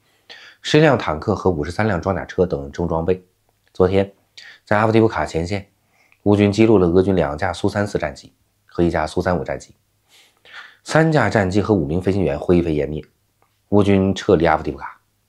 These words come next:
俄国防部长当天向俄总统报告说，俄军已经完全控制乌军的重要防御枢纽阿夫迪夫卡市。目前，俄军正采取措施，继续肃清市内的乌军人员，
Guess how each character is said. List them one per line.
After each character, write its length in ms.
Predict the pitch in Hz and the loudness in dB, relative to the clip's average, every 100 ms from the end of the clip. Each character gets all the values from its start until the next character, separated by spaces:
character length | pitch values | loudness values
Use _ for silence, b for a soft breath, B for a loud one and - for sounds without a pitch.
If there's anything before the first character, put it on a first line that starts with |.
| b b b b - | b b b b 2
俄 160 | 143 | 4
国 100 | 143 | 6
防 160 | 143 147 | 4 2
部 80 | 107 | 2
长 240 | 69 76 | 0 -4
当 200 | 90 107 | -2 -2
天 260 | 98 101 98 | 0 -2 -2
向 260 | - 87 | -2 -2
俄 140 | 85 95 | 0 0
总 100 | 98 | 0
统 220 | - 71 | -4 -4
报 140 | 85 | -2
告 100 | 73 | -2
说， 260 | 71 82 - _ _ b b b b b | -2 -4 -4 _ _ b b b b b
俄 120 | 131 | 2
军 140 | 143 156 | 4 4
已 60 | |
经 100 | 95 | 2
完 180 | 90 117 | 2 2
全 140 | 131 110 | 2 0
控 180 | 123 | 0
制 80 | 95 | 0
乌 160 | 90 101 | 2 2
军 140 | 95 | 2
的 80 | 90 | 0
重 160 | 85 90 | 0 0
要 140 | 76 | 0
防 260 | - 80 87 | -2 -4 -2
御 80 | |
枢 220 | 82 - 113 | -4 -4 -6
纽 120 | - - | -6 -6
阿 120 | 90 | -4
夫 80 | 90 | -2
迪 60 | 87 | 0
夫 80 | |
卡 140 | 87 76 | 0 -4
市。 260 | - - _ _ _ _ _ _ - | -8 -16 _ _ _ _ _ _ -4
目 80 | 90 | -4
前， 260 | - - _ _ b b b _ | -4 -14 _ _ b b b _
俄 100 | 107 | 2
军 140 | 110 113 | 4 4
正 120 | 101 | 2
采 160 | - | 0
取 120 | 95 85 | -2 -2
措 160 | - | -4
施， 180 | 71 - _ _ | -6 -10 _ _
继 140 | - 98 | -2 0
续 120 | 87 | 0
肃 220 | 82 98 | 0 -2
清 220 | 82 90 | 0 -2
市 160 | 87 - | -2 -2
内 120 | 87 | -2
的 80 | 71 | -2
乌 140 | 69 | -2
军 140 | 170 82 | 0 -2
人 120 | 64 | -4
员， 120 | - | -10